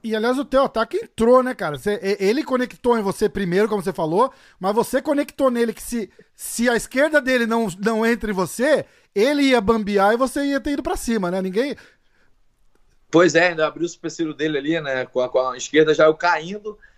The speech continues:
Speaker 2: ainda conectou ainda e ele sentiu o golpe. Então, mas, cara, é como eu falo, né, tipo, a gente não entende como é que acontece essas coisas assim, né, principalmente dentro da luta, assim, os golpes, isso tudo, mas, cara, it is what it is, fazer o quê?
Speaker 1: Tá
Speaker 2: É o que é.
Speaker 1: certo, tá certo. E eu sempre falo, né, cara, eu falo, pô,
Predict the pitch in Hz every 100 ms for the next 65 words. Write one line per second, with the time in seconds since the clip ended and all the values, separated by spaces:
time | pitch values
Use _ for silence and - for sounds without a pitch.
0 | _ - 139 151 160 160 170 165 165 160
1 | 147 156 175 190 175 190 180 160 175 160
2 | 160 160 160 165 170 170 - - 175 147
3 | 131 139 - 175 196 - 139 143 139 139
4 | - - - 143 _ _ - - - 151
5 | 160 180 185 190 156 165 165 160 147 147
6 | 139 135 139 135 117 - 151 123 - 147
7 | 165 139 120 - 113 139 - 143 135 123
8 | 156 139 - - - - - - 135 98
9 | 113 147 147 139 135 - 151 160 160 175
10 | 175 - 156 104 - _ _ _ _ _
11 | - _ _ _ _ _ _ - 113 117
12 | 139 139 135 113 120 117 123 120 113 104
13 | 113 107 - 165 - 110 147 151 104 101
14 | 139 - 156 - 156 151 180 180 247 269
15 | - 208 196 190 - 151 160 170 - 185